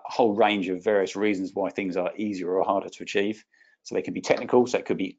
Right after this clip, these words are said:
algorithmically challenging. Um,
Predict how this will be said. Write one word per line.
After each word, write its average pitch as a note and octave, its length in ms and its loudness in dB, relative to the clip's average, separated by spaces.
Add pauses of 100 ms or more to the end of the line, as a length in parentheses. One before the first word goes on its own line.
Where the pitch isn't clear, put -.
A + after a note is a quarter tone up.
algorithmically G#2+ 880 2
challenging. A#2+ 400 -6 (720)
Um, F2+ 480 -4